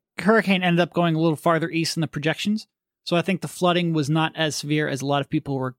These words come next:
projecting at the time. Um, but the combination of my hotel being in a flood zone, not knowing what the heck to do with my car,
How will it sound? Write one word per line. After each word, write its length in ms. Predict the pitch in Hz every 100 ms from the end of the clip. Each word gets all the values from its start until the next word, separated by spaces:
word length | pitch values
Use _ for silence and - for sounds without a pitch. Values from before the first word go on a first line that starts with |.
| _
projecting 440 | 151 196 - 175
at 100 | 156
the 60 | -
time. 460 | - 226 175 131 131 _ _ _ -
Um, 160 | 156 156
but 80 | 165
the 60 |
combination 400 | 226 208 190 185
of 40 | 180
my 100 | 143
hotel 360 | 170 175 208
being 180 | 190 190
in 80 | 180
a 40 |
flood 260 | - 170 156
zone, 380 | 151 143 143 139 _ _ _ _
not 260 | 165 185 220
knowing 200 | 208 196
what 180 | 185 180
the 80 | 170
heck 140 | 170
to 60 | 160
do 80 | 165
with 140 | 151
my 80 | 151
car, 440 | - 131 131 135